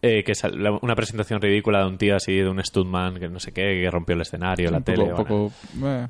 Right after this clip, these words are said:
Speaker 1: Muy gracioso, nos hemos apuntado a la beta para hablar de él.
Speaker 2: Mm.
Speaker 1: Al final el podcast es a base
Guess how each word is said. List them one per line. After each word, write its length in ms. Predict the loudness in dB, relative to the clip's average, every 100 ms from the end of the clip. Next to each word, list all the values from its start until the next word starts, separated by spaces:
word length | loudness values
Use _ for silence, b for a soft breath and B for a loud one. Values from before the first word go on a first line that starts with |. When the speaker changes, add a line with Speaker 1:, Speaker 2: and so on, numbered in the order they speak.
| -4
Speaker 1:
Muy 120 | 2 4
gracioso, 480 | 4 4 4 4
nos 140 | 4 2
hemos 160 | 0
apuntado 340 | 0 -4 -2 0
a 40 |
la 40 | 2
beta 140 | 2
para 160 | 2 2
hablar 220 | 0 0
de 60 | 0
él. 120 | -2 -8 -20 -10
Speaker 2:
Mm. 140 | -4
Speaker 1:
Al 160 | -4 -4
final 280 | -2 2 2
el 80 | 2
podcast 340 | 0 0 -4
es 60 | -2
a 60 | -2
base 220 | 2